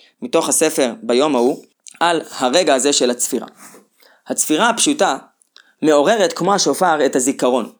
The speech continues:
זיכרון הנופלים, אלו שהיו ואינם, מחבר ומשיב אותנו אל הארץ.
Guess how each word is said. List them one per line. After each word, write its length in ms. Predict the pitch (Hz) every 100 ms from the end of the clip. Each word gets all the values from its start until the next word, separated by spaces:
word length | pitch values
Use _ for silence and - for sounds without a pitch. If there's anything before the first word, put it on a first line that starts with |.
| _
זיכרון 560 | 135 151 139 135 214 202
הנופלים, 640 | 151 139 127 165 190 151 -
אלו 180 | 175 170
שהיו 360 | - 131 156 151
ואינם, 500 | 135 135 170 135 143 - _
מחבר 540 | 147 143 135 127 214 202
ומשיב 360 | 156 - 214
אותנו 420 | 170 156 147 147 147
אל 100 | 127
הארץ. 600 | 127 131 143 117 - -